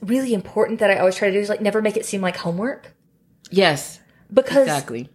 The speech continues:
Speaker 1: because I think that a lot of people end up, especially in their twenties, which is, like, such a rich time for, like,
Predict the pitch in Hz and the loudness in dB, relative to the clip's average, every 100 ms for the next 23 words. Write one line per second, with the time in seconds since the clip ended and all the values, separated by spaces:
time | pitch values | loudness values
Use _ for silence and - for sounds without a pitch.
0 | - 220 - - - 254 254 240 - 226 | -4 -2 -2 -4 0 2 4 2 2 -2
1 | 220 269 277 453 453 220 175 170 196 202 | -2 -6 -6 -4 -2 -2 -2 -2 -2 -6
2 | - 185 208 165 170 170 175 170 - - | -6 -4 -4 -4 -4 0 0 -2 -8 -20
3 | _ _ _ _ _ _ _ _ _ 208 | _ _ _ _ _ _ _ _ _ -2
4 | 202 220 - 285 285 247 - 156 175 220 | 2 2 4 2 2 -2 -2 -4 -2 -2
5 | 233 220 220 202 180 - - 185 208 180 | 0 -2 0 2 2 2 0 2 4 2
6 | 170 - 160 165 196 165 | 2 0 -2 2 2 2